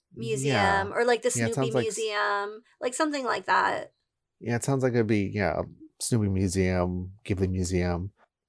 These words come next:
Speaker 1: I'm all for it, like, honestly. And Toshi Mayen is kind of, like, northwest of Tokyo, like, the northwestern part of Tokyo, kind of past, like,
Speaker 2: Yeah.
Speaker 1: Ikibu-, Ikebukuro. So it's not, it's not central Tokyo by any stretch. So it'll take a little bit to get out there, but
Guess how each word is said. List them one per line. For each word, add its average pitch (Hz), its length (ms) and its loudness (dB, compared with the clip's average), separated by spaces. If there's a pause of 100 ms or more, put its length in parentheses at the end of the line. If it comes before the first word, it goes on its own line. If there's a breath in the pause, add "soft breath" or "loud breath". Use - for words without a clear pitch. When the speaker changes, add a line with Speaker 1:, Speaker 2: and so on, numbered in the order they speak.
(140)
Speaker 1:
I'm 117 160 6
all 131 100 10
for 107 320 6
it, - 100 -2 (180)
like, 101 140 -6
honestly. 87 480 -2
And 104 260 -2 (500)
Toshi 131 640 0
Mayen 120 500 0
is 107 180 -4
kind 120 240 0
of, 107 120 0
like, 101 400 2 (320)
northwest 110 680 0
of 120 120 -4
Tokyo, - 400 0
like, 104 140 0
the 104 60 -6
northwestern 104 560 -2
part 113 180 -2
of 117 80 -6
Tokyo, 123 340 -4
kind 107 200 -8
of 101 60 -10
past, 214 300 0
like, 208 100 -2 (140)
Speaker 2:
Yeah. 104 80 -8
Speaker 1:
Ikibu-, 107 400 -4 (320)
Ikebukuro. 113 640 -2
So 127 140 0
it's - 160 -2
not, 151 300 2 (1000)
it's 113 100 -2
not 131 200 2
central 104 300 0
Tokyo 90 340 -2
by 85 160 -2
any 85 160 -6
stretch. - 300 -6
So 98 80 -2
it'll 92 60 -2
take 113 200 0
a 113 40 -2
little 113 180 4
bit 98 160 -2
to 104 80 -6
get 90 160 -2
out 107 220 2
there, - 300 -6
but 87 240 -2